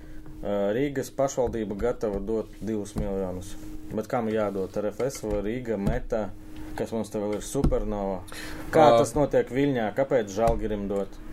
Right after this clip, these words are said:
Speaker 2: Ā, nu, Viļņā ļoti vienkārši. Rītas ir populārākais basketbola klubs, Žalgiris ir populārākais futbola klubs, un Viļņa
Speaker 1: Ā, kā
Speaker 2: pat ir,
Speaker 1: to populāri-,
Speaker 2: Viļņā
Speaker 1: kā,
Speaker 2: viņa
Speaker 1: ar
Speaker 2: pat ir,
Speaker 1: ko, ar ko
Speaker 2: tieši
Speaker 1: viņi
Speaker 2: kad es,
Speaker 1: labāk?
Speaker 2: kad es strādāju tieši Žalgirī, ā, Viļņas pašvaldība arī, ā, nomainīja savu reglamentu, un tagad, ā,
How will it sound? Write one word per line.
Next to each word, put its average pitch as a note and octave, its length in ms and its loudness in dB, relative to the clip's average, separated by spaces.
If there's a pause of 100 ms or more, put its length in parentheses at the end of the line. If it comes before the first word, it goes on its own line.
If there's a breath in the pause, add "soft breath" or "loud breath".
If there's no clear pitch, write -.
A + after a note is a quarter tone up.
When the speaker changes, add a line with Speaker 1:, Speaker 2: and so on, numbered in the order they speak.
(180)
Speaker 2:
Ā, A2 440 6 (180)
nu, D#3 100 0
Viļņā F#3 240 6
ļoti D3 220 4
vienkārši. A#2+ 400 2
Rītas A#2+ 300 0
ir - 60 -2
populārākais G#2+ 580 2
basketbola C3+ 440 2
klubs, A2 300 -4
Žalgiris G#2+ 480 2
ir G#2 80 -6
populārākais G2 560 2
futbola A2+ 320 2
klubs, G#2 320 -4
un G#2 320 0
Viļņa B2 220 2
Speaker 1:
Ā, G#2+ 40 2
kā F3 140 8
Speaker 2:
pat C#3+ 60 4
ir, - 40 6
Speaker 1:
to C3+ 100 6
populāri-, D#3+ 360 6
Speaker 2:
Viļņā G3 160 8
Speaker 1:
kā, C3+ 80 10
Speaker 2:
viņa C3 140 4
Speaker 1:
ar D3+ 100 8
Speaker 2:
pat - 80 4
ir, G#3 80 10
Speaker 1:
ko, F#3 120 10 (240)
ar C3+ 100 2
ko G3+ 260 2
Speaker 2:
tieši D3 200 6
Speaker 1:
viņi C#3+ 80 6
Speaker 2:
kad - 100 8
es, D3+ 80 4
Speaker 1:
labāk? C3+ 220 4
Speaker 2:
kad A#2+ 120 2
es A#2 140 -2
strādāju G#2+ 500 6
tieši A2 260 -2
Žalgirī, E3+ 380 4 (460 loud breath)
ā, G#2+ 160 4
Viļņas A#2+ 260 0
pašvaldība G#2 400 4
arī, G#2 160 0
ā, A2+ 340 -2
nomainīja G#2+ 440 4
savu G#2+ 180 0
reglamentu, A2+ 560 2
un G#2 80 -2
tagad, A#2+ 400 2
ā, F#2+ 240 0